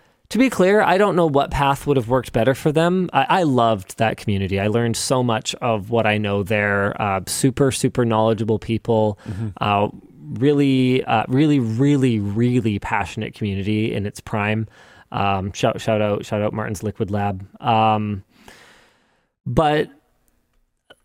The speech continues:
Speaker 1: and I understand they had a problem, um, with spam and bots. I mean, we run into a lot of the same things on the L T T forum, and maybe it was just kind of,
Speaker 2: On
Speaker 1: it was,
Speaker 2: everything.
Speaker 1: it was too niche for them to have a large enough moderator team to, to handle that stuff without closing down, battening down the hatches.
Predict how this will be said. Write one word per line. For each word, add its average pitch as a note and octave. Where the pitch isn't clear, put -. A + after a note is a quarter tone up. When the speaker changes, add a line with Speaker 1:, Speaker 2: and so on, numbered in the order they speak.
Speaker 1:
and E3
I D#3+
understand E3+
they D3+
had D3
a C3
problem, C#3+
um, A2+
with C3+
spam B2
and A#2
bots. A2
I A2
mean, A2
we A#2
run A#2+
into A#2+
a A#2+
lot G#2+
of G#2+
the A2
same G#2+
things G#2
on G#2+
the G#2
L G2+
T G#2
T A2
forum, D3
and A2
maybe A2
it -
was A#2+
just -
kind B2+
of, A#2
Speaker 2:
On G#2+
Speaker 1:
it C#3+
was, C#3+
Speaker 2:
everything. G2
Speaker 1:
it E3
was D3
too F3
niche D#3
for -
them A#2
to A2+
have A2+
a A#2
large A2+
enough A#2+
moderator G#2+
team G#2
to, G#2
to A2+
handle A2
that G#2
stuff -
without G#2+
closing G#2+
down, G2+
battening A#2+
down A2
the G#2+
hatches. G#2